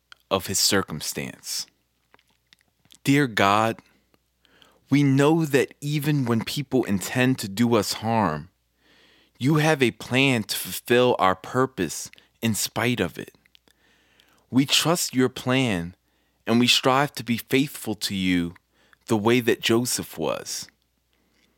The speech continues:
We won't be perfect, so please forgive us when we fall short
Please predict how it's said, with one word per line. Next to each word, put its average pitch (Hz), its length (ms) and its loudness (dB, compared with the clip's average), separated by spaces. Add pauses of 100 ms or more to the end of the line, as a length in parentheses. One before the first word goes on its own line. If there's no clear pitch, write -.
(200)
We 139 160 2
won't 135 380 0
be 131 140 -6
perfect, - 720 -6 (720)
so - 220 0
please 170 400 -6
forgive 127 440 -2
us 117 280 0
when 110 160 2
we 110 100 2
fall 131 320 2
short 127 520 -2